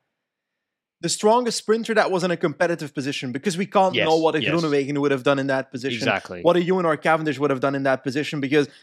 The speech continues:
Speaker 1: Cavendish was back in Narnia, like you would say it. And I'd argue that Ewan was basically in a good position for a bit, but then basically arrived in the Shadow Realm a few minutes later. So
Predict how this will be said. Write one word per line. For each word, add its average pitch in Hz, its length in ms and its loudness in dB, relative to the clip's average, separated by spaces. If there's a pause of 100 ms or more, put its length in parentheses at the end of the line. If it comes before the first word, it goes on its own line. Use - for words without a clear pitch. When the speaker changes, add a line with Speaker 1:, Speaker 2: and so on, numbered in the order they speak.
(120)
Speaker 1:
Cavendish 196 360 2
was 160 160 0
back 160 240 2
in 151 120 -4
Narnia, 151 400 2
like 131 220 -2
you 156 100 -2
would 131 160 -2
say 135 280 -2
it. 143 180 -4 (320)
And 160 460 0 (240)
I'd 160 180 2
argue 170 320 4
that 156 380 2
Ewan 180 320 -2
was 160 120 0
basically 165 640 0
in 151 100 -2
a 156 60 0
good 190 220 0
position 170 320 -2
for 151 180 2
a 135 80 6
bit, 170 320 4
but 143 140 -6
then 160 160 2
basically 156 400 0
arrived 147 260 4
in 143 80 -2
the 143 80 -4
Shadow 160 300 2
Realm 139 200 2
a 123 60 -4
few 151 160 -4
minutes 127 300 -4
later. 120 280 -2
So 151 420 0